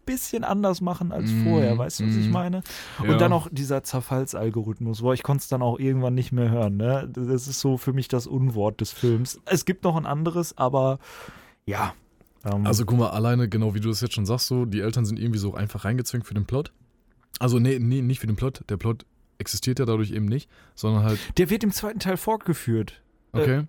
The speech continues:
Speaker 1: Äh, mit der ersten Szene. Da kommen die Eltern wieder, aber das ist so, es juckt mich
Speaker 2: Also, also
Speaker 1: nicht,
Speaker 2: guck
Speaker 1: es
Speaker 2: mal,
Speaker 1: interessiert
Speaker 2: ja,
Speaker 1: mich
Speaker 2: ja,
Speaker 1: einfach
Speaker 2: ja,
Speaker 1: gar
Speaker 2: safe.
Speaker 1: nicht.
Speaker 2: Und die ganze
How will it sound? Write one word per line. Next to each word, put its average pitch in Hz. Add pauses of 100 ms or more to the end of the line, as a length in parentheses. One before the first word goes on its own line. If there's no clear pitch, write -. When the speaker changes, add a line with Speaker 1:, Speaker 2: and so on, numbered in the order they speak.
(100)
Speaker 1:
Äh, 180
mit 170
der 131
ersten 120
Szene. 120
Da 131
kommen 180
die 175
Eltern 165
wieder, 190
aber 143
das 151
ist 170
so, 165
es -
juckt -
mich 370
Speaker 2:
Also, 151
also 165
Speaker 1:
nicht, 151
Speaker 2:
guck 165
Speaker 1:
es 160
Speaker 2:
mal, 143
Speaker 1:
interessiert -
Speaker 2:
ja, 127
Speaker 1:
mich 151
Speaker 2:
ja, 156
Speaker 1:
einfach 120
Speaker 2:
ja, 139
Speaker 1:
gar 127
Speaker 2:
safe. 143
Speaker 1:
nicht. 113
Speaker 2:
Und 120
die 135
ganze 160